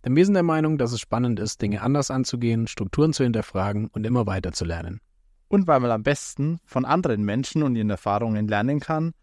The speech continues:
Speaker 2: haben wir uns viele spannende Gäste in diesen Podcast eingeladen. Gemeinsam mit ihnen sprechen wir über ihre Erfahrungen als Geschäftsführer, Gründer, Berater oder Führungskraft.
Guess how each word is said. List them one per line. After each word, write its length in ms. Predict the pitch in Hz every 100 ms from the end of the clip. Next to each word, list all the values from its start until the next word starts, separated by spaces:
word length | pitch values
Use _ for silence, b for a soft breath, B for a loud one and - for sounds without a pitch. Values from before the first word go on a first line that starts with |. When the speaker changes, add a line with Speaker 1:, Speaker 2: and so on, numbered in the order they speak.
| _
Speaker 2:
haben 220 | 131 131
wir 100 | 135
uns 160 | 131 -
viele 280 | 185 185 170
spannende 500 | - 151 143 143 139
Gäste 340 | 120 - 117
in 100 | 101
diesen 240 | 104 -
Podcast 420 | - 110 - 127 -
eingeladen. 680 | 101 101 92 85 87 87 - _ _ _ _
Gemeinsam 480 | 127 113 131 170 165
mit 140 | 120 139
ihnen 320 | 143 147 143
sprechen 440 | - - 123 135
wir 120 | 117 113
über 140 | 107
ihre 200 | 101 98
Erfahrungen 760 | 95 - 110 135 147 139 131 - _ -
als 140 | 101 -
Geschäftsführer, 800 | 104 143 - - - 139 139 135
Gründer, 520 | - 160 175 175 165
Berater 600 | - 113 101 113 127 127
oder 160 | 143
Führungskraft. 880 | 165 - 123 107 - - 92 - -